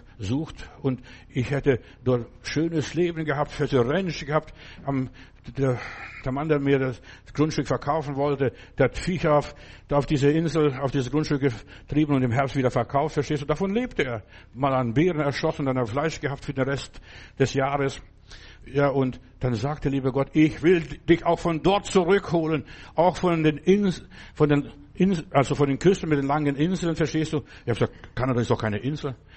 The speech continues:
Und dann habe ich im Lexikon nachgeguckt, dass Kanada die längsten Küsten, kannst googeln, verstehst, Kanada die längsten Küsten, "auch von dort will ich dich zurückholen, du kannst mir nicht weglaufen."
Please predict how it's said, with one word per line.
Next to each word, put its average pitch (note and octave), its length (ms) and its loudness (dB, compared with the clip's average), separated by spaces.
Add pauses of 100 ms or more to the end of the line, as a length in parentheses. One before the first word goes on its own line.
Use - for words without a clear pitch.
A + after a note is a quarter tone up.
(120)
Und C3+ 120 0
dann C3 100 4
habe B2+ 120 2
ich A#2 80 0
im A#2+ 100 0
Lexikon C#3 400 -2
nachgeguckt, C3 560 -4 (340)
dass - 280 2 (160)
Kanada C#3+ 320 2
die C3 80 2
längsten C#3+ 480 -2
Küsten, D#3+ 500 -2 (160)
kannst C3 220 -2
googeln, E3+ 320 -2
verstehst, D3+ 340 -2
Kanada E3+ 300 -2
die C3 80 -10
längsten D#3 320 -2
Küsten, F3 240 -8 (200)
"auch F3+ 120 -6
von G#3 160 0
dort G#3 180 2
will G#3 80 2
ich G#3 80 0
dich G3 140 -2
zurückholen, G#3+ 600 0
du G3 80 -2
kannst F#3+ 260 -6
mir F#3+ 100 0
nicht F3+ 240 -4
weglaufen." F3 540 -8